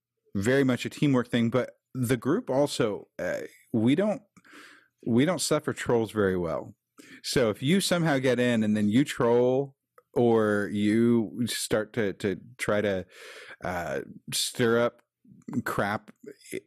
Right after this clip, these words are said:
it doesn't, doesn't last very long. It, our group self-moderates because, because we are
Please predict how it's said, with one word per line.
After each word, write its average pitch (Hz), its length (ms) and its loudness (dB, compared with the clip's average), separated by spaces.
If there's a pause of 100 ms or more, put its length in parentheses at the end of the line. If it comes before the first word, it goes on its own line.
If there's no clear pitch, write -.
it 139 240 0
doesn't, 165 400 0 (380)
doesn't 160 280 0
last 131 300 -2
very 113 240 2
long. 98 440 -2
It, 117 300 0
our 120 160 0
group 139 300 -4 (240)
self-moderates 127 800 0
because, 117 420 0 (340)
because 170 640 2
we 143 200 4
are 113 440 0